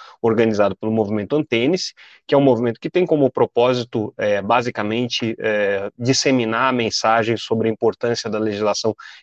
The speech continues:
de antenas em, é, municípios,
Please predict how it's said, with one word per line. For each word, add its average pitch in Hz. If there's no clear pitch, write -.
de 117
antenas 110
em, 113
é, 101
municípios, 117